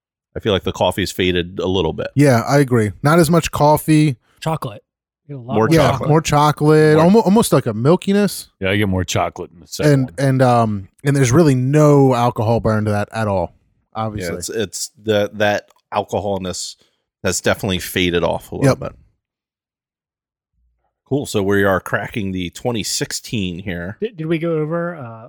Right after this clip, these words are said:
Speaker 3: what we were tasting in the first one?
Speaker 1: Yeah, we
Speaker 2: Yeah.
Speaker 1: talked about that a little bit. A little bit of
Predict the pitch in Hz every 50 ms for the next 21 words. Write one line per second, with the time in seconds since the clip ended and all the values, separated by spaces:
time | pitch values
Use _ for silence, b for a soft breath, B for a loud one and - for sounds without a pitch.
0 | _ - 135 143 160 147 135 123 120 - - 127 127 - - 143 139 135 127 117
1 | - 131 139 147 - 180 180 185 180 - _ _ _ _ _ _ _ _ _ _
2 | _ 139 113 107 _ _ _ _ _ _ _ _ _ _ _ _ _ _ _ -
3 | 220 269 233 156 - 131 104 - - 87 87 85 82 90 82 85 82 87 87 87
4 | 85 85 85 92 92 85 85 95 95 90 92 95 90 90 87 87 -